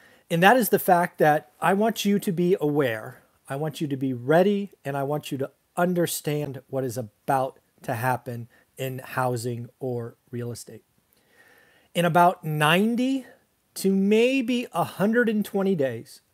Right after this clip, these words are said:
so three or four months from now, we are going to see C N B C, Wall Street Journal, Forbes, Fortune, C N N, a-,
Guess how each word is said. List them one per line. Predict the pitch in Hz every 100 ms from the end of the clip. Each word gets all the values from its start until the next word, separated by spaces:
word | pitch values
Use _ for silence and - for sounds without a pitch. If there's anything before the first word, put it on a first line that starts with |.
| _
so | - - 135 131
three | - - 165 185 208 220 -
or | - 170 151
four | - - 160 180
months | 185 151 120 -
from | 131 117
now, | 110 101 110 _ _ _ _ _ _ _
we | - 156 202 220
are | 165 147
going | 170 185 180
to | - 151
see | - 180 165 156 151
C | - - 180 170
N | 165
B | 160
C, | 131 - 127 113 131 _ -
Wall | 127 165 170
Street | - 180 151 151
Journal, | - 131 113 107 104 113 _ _ _
Forbes, | - - 180 160 127 113 -
Fortune, | - 180 170 - 123 110 107 _ _ _ _ _ _ -
C | - 196 190
N | 160
N, | 135 123
a-, | -